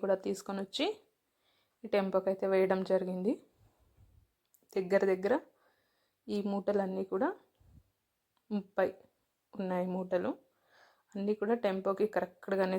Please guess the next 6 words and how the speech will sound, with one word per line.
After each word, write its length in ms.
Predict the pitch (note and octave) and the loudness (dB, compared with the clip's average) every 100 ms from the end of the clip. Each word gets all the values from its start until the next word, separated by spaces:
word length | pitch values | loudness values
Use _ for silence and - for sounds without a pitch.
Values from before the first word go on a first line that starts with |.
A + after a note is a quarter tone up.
| F#3+ | 2
సరిపోయాయి. 680 | F3 F3+ F3 F3+ F3+ A3 G4 - _ _ _ _ _ _ _ _ _ _ _ _ _ _ _ _ _ _ _ _ _ - | 0 2 0 2 0 0 -2 -6 _ _ _ _ _ _ _ _ _ _ _ _ _ _ _ _ _ _ _ _ _ -2
ఇదే 180 | A#3 A3+ G#3+ | 6 6 6
అండి 200 | G#3 C#4 - - - - - A3+ | 4 2 2 -18 -18 -16 -18 -6
వీడియో. 240 | G3+ G3 A3 A#3 | -4 0 -2 -2
ప్లీజ్ 260 | G#3 G3+ - - _ _ _ _ | -6 -6 -8 -20 _ _ _ _
వీడియో 240 | G#3 F#3+ | -6 2